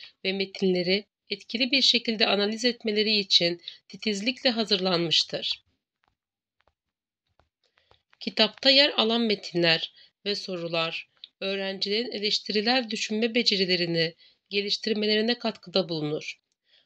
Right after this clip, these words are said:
Ancak kimi zaman sekizinci sınıf Türkçe Hecce Yayıncılık, metin, etkinlik cevapları gibi kaynaklara ihtiyaç duyulabilir. Bu cevaplar öğrencilerin etkinlikleri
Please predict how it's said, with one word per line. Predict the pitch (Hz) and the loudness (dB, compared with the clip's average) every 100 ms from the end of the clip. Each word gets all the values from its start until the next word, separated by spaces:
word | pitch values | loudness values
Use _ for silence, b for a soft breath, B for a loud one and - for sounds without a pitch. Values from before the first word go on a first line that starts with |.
| _ | _
Ancak | 220 247 262 262 262 | -4 -4 -2 -4 0
kimi | - 294 | -2 0
zaman | 254 214 175 170 175 b b | -2 -2 0 -2 -4 b b
sekizinci | - - 202 190 220 214 | -2 -2 -2 -4 -2 0
sınıf | 240 262 240 - | -2 -4 -8 -6
Türkçe | 269 - - 208 190 | -8 -4 -2 0 0
Hecce | 254 - 247 | -2 0 0
Yayıncılık, | 226 214 190 165 160 165 - b b _ - | 2 2 2 0 0 0 -2 b b _ -4
metin, | 202 196 220 233 254 - | -4 0 0 0 -4 -14
etkinlik | 226 - - 233 262 | -14 -8 -4 -2 0
cevapları | - 233 220 - 220 | 0 2 0 -2 0
gibi | 220 226 | 0 -4
kaynaklara | - 190 190 185 - 160 156 160 165 _ _ - | -2 0 2 2 0 -4 -2 -4 -8 _ _ -8
ihtiyaç | 202 196 220 233 247 - | -8 -4 2 4 4 0
duyulabilir. | 208 202 196 180 143 143 - _ _ b b b b b _ | 0 2 0 -2 -4 -4 -6 _ _ b b b b b _
Bu | 240 269 | -8 -2
cevaplar | 311 277 190 - 165 165 - _ | 2 2 -2 -2 0 0 -6 _
öğrencilerin | 196 196 196 196 190 185 226 262 | -4 -2 -2 -2 -4 -2 -2 2
etkinlikleri | 226 - - 208 196 196 190 180 185 | 0 0 -2 -2 -2 -2 2 2 0